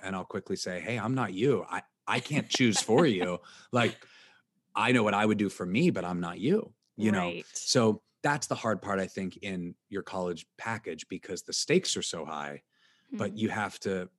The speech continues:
Speaker 1: you have to trust that it's a process, that if you then do start early, you'll arrive at the pieces that you need.
Speaker 2: I have two specific questions because I get these questions a lot.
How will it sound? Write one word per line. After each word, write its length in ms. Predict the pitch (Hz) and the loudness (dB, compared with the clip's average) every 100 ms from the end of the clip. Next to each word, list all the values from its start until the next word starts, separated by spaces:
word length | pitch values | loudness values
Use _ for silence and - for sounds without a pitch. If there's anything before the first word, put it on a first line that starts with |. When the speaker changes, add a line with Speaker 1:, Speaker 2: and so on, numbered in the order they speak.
| _ _ | _ _
Speaker 1:
you 100 | 110 | -4
have 80 | 110 | -2
to 80 | 113 | -2
trust 400 | - 123 117 - | -2 0 0 0
that 80 | 104 | -2
it's 120 | 95 | -4
a 60 | 95 | -8
process, 500 | - 113 110 92 - | -4 -2 -2 -4 -6
that 120 | 95 | -6
if 120 | 95 | -4
you 120 | 101 | -2
then 200 | 95 98 95 | -2 0 0
do 140 | 98 | -2
start 280 | - 92 90 | -2 -2 0
early, 260 | 165 135 | 2 2
you'll 280 | 98 98 117 | 0 0 0
arrive 340 | 120 127 185 113 | 2 2 2 -2
at 100 | - | -10
the 60 | |
pieces 380 | 110 87 - 82 | -12 -8 -8 -8
that 100 | 80 | -12
you 120 | 85 78 | -10 -12
need. 280 | 71 67 - _ _ - - - - - | -14 -20 -20 _ _ -20 -20 -20 -14 -2
Speaker 2:
I 120 | 480 508 | 2 2
have 80 | - | 0
two 180 | - 311 | 0 2
specific 440 | - 277 240 254 | 2 2 2 2
questions 460 | 269 226 247 226 208 | 2 0 2 4 4
because 220 | 240 247 | 4 4
I 60 | |
get 180 | 233 320 | 4 4
these 160 | 339 320 | 4 4
questions 400 | 254 240 240 220 | 4 2 4 4
a 60 | |
lot. 240 | 220 196 | 4 2